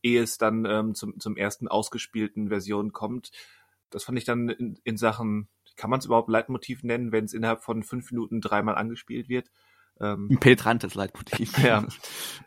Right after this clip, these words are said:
Speaker 1: das, das fand ich schon ein bisschen drüber. Ist
Speaker 2: Aber
Speaker 1: vielleicht
Speaker 2: wirklich
Speaker 1: ganz
Speaker 2: sagen
Speaker 1: gut,
Speaker 2: muss,
Speaker 1: dass sie
Speaker 2: die
Speaker 1: das
Speaker 2: machen ja wirklich
Speaker 1: runtergefahren haben.
Speaker 2: Genau. So viel verschiedene Musik oder Songs gibt's ja gar nicht. Die machen aus dem dieses Thema von Top Gun, dann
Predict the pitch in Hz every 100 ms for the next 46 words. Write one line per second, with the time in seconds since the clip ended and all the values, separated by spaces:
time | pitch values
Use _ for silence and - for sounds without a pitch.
0 | - 110 - - - - 104 - 123 117
1 | 127 117 107 110 104 110 - - 92 110
2 | _ _ _ _ _ _ _ _ _ -
3 | - 120 143 - 135 139 120 117 127 131
4 | 123 104 127 - 95 92 92 101 - _
5 | _ - 107 _ _ _ - - _ _
6 | - 131 - 156 147 - 117 131 - 110
7 | 104 156 - 107 104 110 143 - - -
8 | 95 90 87 87 87 - - 110 131 104
9 | - 120 151 - - - _ 107 98 -
10 | 117 135 135 135 127 123 - 127 127 127
11 | 110 104 -